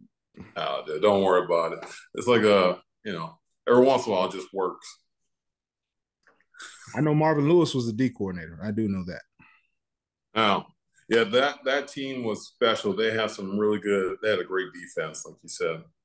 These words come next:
Speaker 2: Yes, yes, they did. So, switching over to the other side, uh,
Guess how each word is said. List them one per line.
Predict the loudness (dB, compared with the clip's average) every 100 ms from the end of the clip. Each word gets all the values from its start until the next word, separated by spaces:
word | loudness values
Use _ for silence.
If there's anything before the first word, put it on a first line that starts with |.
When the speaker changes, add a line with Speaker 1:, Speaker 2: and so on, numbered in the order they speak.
| -12
Speaker 2:
Yes, | -8 -8 -10 -18 -20 -16
yes, | -16 -10
they | -8
did. | -6 -8 -10 -16 -20 -20 -20 -10
So, | -2 0 2 4 2 0 _ _ _ _ _ _ _ _ _ _ _ -6
switching | -2 0 0 0 2 2
over | 2 4 2
to | 0
the | 0 2
other | 2 0
side, | -2 -2 0 2 2 2 2 -2 -4 -12 -20 -20 -14
uh, | -12 -10 -8 -10